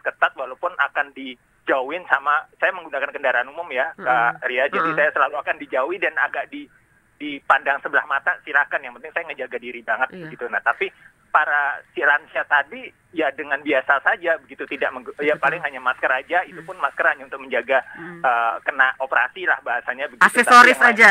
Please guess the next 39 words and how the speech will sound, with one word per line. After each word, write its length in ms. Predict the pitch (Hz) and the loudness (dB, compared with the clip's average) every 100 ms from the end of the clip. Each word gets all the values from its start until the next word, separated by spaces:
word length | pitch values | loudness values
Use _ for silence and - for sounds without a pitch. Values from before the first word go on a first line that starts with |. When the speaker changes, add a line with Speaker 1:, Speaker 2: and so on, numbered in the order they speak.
| 190 | 8
Speaker 2:
sebagai 280 | 196 185 175 | 2 0 0
aksesoris 480 | 196 185 190 175 170 | -2 -4 -4 -6 -8
saja. 320 | 175 160 151 | -8 -8 -10
Speaker 1:
eh, 300 | - 165 165 | -2 2 2
menjaga 560 | 175 185 165 175 175 170 | 0 -2 -2 2 2 2
kena 240 | 170 170 | 2 2
dua 160 | 151 165 | 0 -6
ratus 80 | 160 160 | -4 -4
lima 80 | |
puluh 240 | 135 170 170 156 | -4 -6 -4 -2
sama 240 | 143 143 | -2 -2
kena 160 | 180 165 | -4 -6
Speaker 2:
Ah. 40 | |
Speaker 1:
tugas, 260 | 165 135 127 - _ _ - | -2 0 0 -2 _ _ 0
Kak. 240 | 120 - - | 0 0 -2
Ya 80 | 123 | -2
kan 160 | 127 | 2
Speaker 2:
Oke. 160 | 123 123 | 0 0
Speaker 1:
artinya 240 | 135 147 151 | -4 -4 -4
sebenarnya, 260 | - 139 139 | -2 -2 0
eh, 120 | 123 135 | 0 0
eh. 80 | 135 - - | -2 -6 0
Nah, 120 | 151 139 _ | 0 0 _
yang 160 | - 151 | -2 0
saya 120 | 147 143 | 0 0
mau 80 | |
tanya 240 | 135 135 135 | -2 -2 -4
ke 100 | 143 | -8
pengalaman 400 | 156 139 131 135 | 0 2 2 0
Kakak, 400 | 135 131 131 175 | 0 2 2 0
kira-kira 400 | - 160 151 185 202 | 0 0 2 0 0
kalau 160 | 170 147 | -2 0
para 320 | 147 147 139 | 2 4 2
lansia 240 | 139 151 | 0 -4
yang 80 | 135 | -6
seperti 320 | - - - | -8 -12 -12
itu, 320 | 139 123 143 - | -14 -14 -14 -10
itu, 160 | 233 226 - - _ | -10 -10 -18 -20 _
eh, 480 | 147 143 143 139 | 0 0 0 0